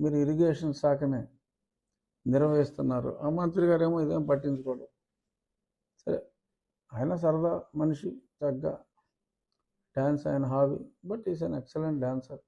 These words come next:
no doubt. నాకు మంచి మిత్రులే, ఆయన డ్యాన్స్ని నేను అభిమానిస్తాను. But ఓ పక్క ఇరిగేషన్ ప్రాజెక్టులు ఆపేసి, అన్నమయ్య ప్రాజెక్టుకి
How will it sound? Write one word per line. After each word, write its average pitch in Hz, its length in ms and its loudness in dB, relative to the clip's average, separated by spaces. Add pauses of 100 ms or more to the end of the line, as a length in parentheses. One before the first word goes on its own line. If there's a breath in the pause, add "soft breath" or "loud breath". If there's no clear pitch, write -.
no 117 80 -4 (100)
doubt. 120 220 -6 (600)
నాకు 120 220 -2 (120)
మంచి 123 260 -4
మిత్రులే, 120 380 -4 (1040)
ఆయన 113 100 -4 (120)
డ్యాన్స్ని 123 400 -2
నేను 120 180 -6 (360)
అభిమానిస్తాను. 131 760 -2 (2000)
But - 200 0 (1000)
ఓ 139 180 -2
పక్క 165 200 -2 (800)
ఇరిగేషన్ 165 500 0
ప్రాజెక్టులు 156 540 -2
ఆపేసి, 139 360 -8 (1040)
అన్నమయ్య 156 460 0
ప్రాజెక్టుకి 151 460 0